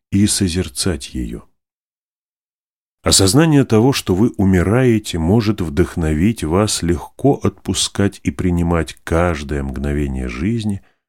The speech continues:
ощущая готовность к смерти.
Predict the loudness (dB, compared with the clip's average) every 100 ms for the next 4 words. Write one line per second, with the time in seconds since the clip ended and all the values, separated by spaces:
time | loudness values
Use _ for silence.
0 | -8 -6 -4 -6 -6 0 2 2 -2 -6
1 | -6 -4 -4 -4 -8 -10 -18 _ -8 -4
2 | -2 -4 -10 -18 -20